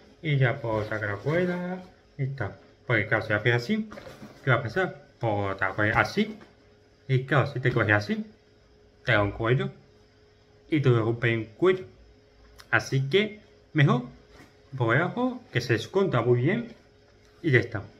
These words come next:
Nadie ha hablado sobre eso,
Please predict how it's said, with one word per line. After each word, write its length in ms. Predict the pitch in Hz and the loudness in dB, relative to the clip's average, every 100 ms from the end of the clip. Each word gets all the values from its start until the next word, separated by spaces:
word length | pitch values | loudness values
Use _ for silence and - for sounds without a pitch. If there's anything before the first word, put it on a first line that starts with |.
| _ _ _ _ _ _ _ _ _ _ _ _ _ _ _ _ _ _ _ _ _ _ _ _ _ - 160 | _ _ _ _ _ _ _ _ _ _ _ _ _ _ _ _ _ _ _ _ _ _ _ _ _ -14 -2
Nadie 300 | 165 196 214 | 0 4 4
ha 80 | |
hablado 280 | 180 135 117 | 2 2 0
sobre 300 | 107 123 147 | 0 2 2
eso, 280 | 220 247 240 | 2 0 -4